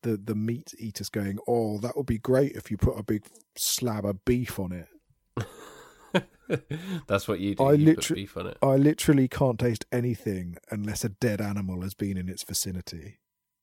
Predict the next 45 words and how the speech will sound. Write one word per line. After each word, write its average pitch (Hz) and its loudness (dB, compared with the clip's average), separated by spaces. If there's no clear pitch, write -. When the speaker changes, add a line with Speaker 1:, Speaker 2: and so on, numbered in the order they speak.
Speaker 2:
You 101 -2
feed 95 -6
beef 101 -2
burgers 95 -6
to - -16
swans. 92 -12
Speaker 1:
<laughs> - 4
I 131 2
would 127 8
feed 104 0
a 87 -2
beef 92 -4
burger 87 -6
to 87 -14
swans. 85 -6
I 90 -4
hate 107 -2
swans. 98 -6
Speaker 2:
<laughs> - -18
Speaker 1:
Get 127 4
Speaker 2:
But, 175 6
Speaker 1:
out. 95 -6
Speaker 2:
yeah, 143 4
like, 135 4
there's 160 -2
maybe, 165 4
like, 113 6
a 107 -2
very, 110 8
very 104 2
tiny 101 2
minority 101 2
of 95 -2
vegans 98 -2
who 101 -4
are 98 0
angry 95 -2
and 95 -2
rude 95 -4
to 92 -6
everyone 95 -2
else 101 -4
about 98 -2
it, 98 -2
but 113 4